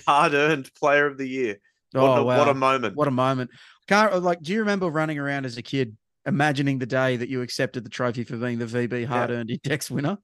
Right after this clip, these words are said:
Speaker 1: "I'm just like Richard Swain," I said to myself.
Speaker 2: <laughs>
Speaker 1: Uh, and, uh, Latrell Mitchell got the Ken Stephen medal, so that's nice. Good for him. Good work.
Speaker 2: That was nice. That was nice. See, again,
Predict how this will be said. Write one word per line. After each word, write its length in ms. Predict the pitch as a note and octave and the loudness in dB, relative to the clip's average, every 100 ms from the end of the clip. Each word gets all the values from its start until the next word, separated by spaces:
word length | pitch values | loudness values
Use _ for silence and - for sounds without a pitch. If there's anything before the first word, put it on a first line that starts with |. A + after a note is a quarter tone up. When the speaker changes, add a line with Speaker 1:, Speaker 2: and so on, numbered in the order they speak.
| _ D#3 | _ -10
Speaker 1:
"I'm 120 | E3 | -2
just 220 | A3 A3+ | 0 2
like 140 | C#3 B2 | 0 0
Richard 280 | C3 F3+ - | -2 -4 -2
Swain," 480 | F3+ G3+ D#3 F#2 - | 0 0 0 -6 -8
I 80 | D3 | -8
said 220 | - G#2+ - | 0 0 0
to 80 | |
myself. 360 | G#2+ G2 G2+ - - | -2 -2 -2 -4 -2
Speaker 2:
<laughs> 40 | C#4 - B3 - A#3+ - | -4 -4 -8 -6 -6 0
Speaker 1:
Uh, 220 | G#2+ G#2+ | 0 2
and, 160 | B2+ C3+ | 0 2
uh, 280 | C3+ C#3 C3+ - G3 | 4 4 0 -4 -2
Latrell 260 | F#3+ A#3+ | 2 4
Mitchell 220 | G#3+ F#3 | 4 4
got 80 | D3 | 2
the 60 | A#2 | 0
Ken 160 | C3 A2 | -2 -2
Stephen 320 | A2 F#2+ F2 | -2 -2 -2
medal, 220 | E2 - | -8 -8
so 120 | - | -8
that's 200 | B2+ - | -8 -8
nice. 300 | E2 - - - | -12 -14 -14 -16
Good 140 | - | -14
for 80 | F2+ | -16
him. 180 | - - _ _ - | -18 -20 _ _ -8
Good 80 | A#2 | 0
work. 60 | |
Speaker 2:
That 160 | D#3 F#3+ | 4 6
was 200 | A3+ F3 | 4 2
nice. 300 | D3+ A2+ A#2 | 0 -4 -6
That 80 | D3 | -6
was 120 | D3+ | -4
nice. 140 | C#3 B2 | -2 -4
See, 120 | F#3+ | -4
again, 240 | D#3 D3+ | -6 -6